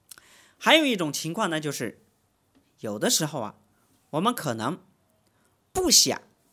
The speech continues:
接听某个人的电话或者接收他的短信，对吧？比如说有的时候我们会遇到一些骚扰电话，那么这个时候呢，我们需要对他进行拦截。那么这个拦截呢，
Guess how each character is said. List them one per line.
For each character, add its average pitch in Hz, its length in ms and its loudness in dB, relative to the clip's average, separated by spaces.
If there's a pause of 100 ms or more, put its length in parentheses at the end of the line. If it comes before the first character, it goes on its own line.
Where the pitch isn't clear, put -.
(600)
接 180 160 2
听 165 180 -4
某 131 160 -6
个 - 160 -10
人 104 160 -8
的 107 100 -10
电 120 200 -6
话 123 240 -12 (340)
或 - 180 -6
者 120 80 -8
接 139 220 -4
收 143 100 -6
他 143 140 -10
的 139 80 -8
短 - 260 -4
信， - 300 4 (720)
对 - 100 -10
吧？ 113 120 -10 (480)
比 113 80 -14
如 110 80 -10
说 123 260 -2
有 117 80 -14
的 120 100 -6
时 123 80 -8
候 131 60 -4
我 107 60 -6
们 107 100 -8
会 131 100 -6
遇 151 120 -4
到 135 100 -2
一 127 60 -6
些 143 100 -8
骚 202 220 4
扰 127 100 2
电 156 180 -2
话， 185 240 -6 (840)
那 - 80 -6
么 - 20 -4
这 233 140 2
个 208 60 0
时 180 120 -2
候 180 120 0
呢， 165 120 -8 (440)
我 107 80 -14
们 123 100 -8
需 165 160 -6
要 143 60 -2
对 156 120 -6
他 135 280 -6 (880)
进 151 120 -6
行 147 140 -4
拦 123 260 0
截。 - 260 -6 (1300)
那 220 80 -6
么 220 60 -6
这 226 100 0
个 185 80 -2
拦 147 440 2
截 110 240 0
呢， 120 180 -2